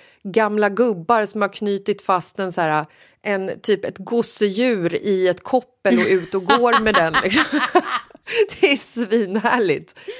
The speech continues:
Nej, men så att det finns, det finns ju människor som liksom nu börjar liksom kapitalisera på den här lockdownen och tycker att de kan hyra ut sin hund för x antal hundra euro en halvtimme.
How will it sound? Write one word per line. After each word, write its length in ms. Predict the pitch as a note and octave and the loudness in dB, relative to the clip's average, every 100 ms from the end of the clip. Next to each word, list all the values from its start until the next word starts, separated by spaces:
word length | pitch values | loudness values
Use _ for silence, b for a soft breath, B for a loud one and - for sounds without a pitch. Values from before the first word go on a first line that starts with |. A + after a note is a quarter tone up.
| A#4+ A4 F#4 | -14 -8 -2
Nej, 100 | C4 | 0
men 120 | C4 | 0
så 80 | B3+ | -2
att 60 | B3+ | -2
det 100 | C4 | -2
finns, 380 | D#4 D4+ C4 - | -2 -2 -4 -6
det 120 | A#3+ | -4
finns 280 | D4 D4+ E4 | -2 -2 0
ju 40 | |
människor 360 | B3 G3+ G3+ F3+ | 0 0 0 -2
som 160 | F#3+ | -4
liksom 240 | F3 - F3+ | -6 -6 -2
nu 280 | F3 E3+ | -2 -2
börjar 320 | - F#3+ F#3+ E3+ | 0 0 2 0
liksom 260 | E3+ F#3 | -2 -4
kapitalisera 840 | F3 - - G3 G3 F#3+ C4+ A#3+ F#3+ | -4 -4 0 0 0 0 2 2 2
på 100 | F3+ | 2
den 120 | E3+ | 0
här 100 | D#3+ | 0
lockdownen 600 | D#3 D#3 - E3+ E3 E3 | -2 -4 -2 -2 -2 -6
och 120 | - | -8
tycker 240 | F3+ F3+ F3 | -6 -4 -4
att 100 | E3+ | -2
de 140 | F3 | -4
kan 160 | F3 F3 | -4 -4
hyra 280 | F#3+ F#3 G3 | -2 0 0
ut 240 | B3 A3 | 0 -2
sin 180 | G3 F3+ | -6 -2
hund 340 | A3+ A3+ F#3 | 0 0 -2
för 180 | G3 F3+ | -2 -2
x 260 | - F#3 - | -2 -4 -4
antal 340 | F3 E3 E3+ | -4 0 0
hundra 340 | E3 F3 D#3 D#3+ | 0 -2 -2 -2
euro 340 | E3 D#3 D3+ | -2 -2 -4
en 120 | D#3 | -4
halvtimme. 540 | D#3+ D#3 D3 C#3 - | -2 -2 -4 -8 -6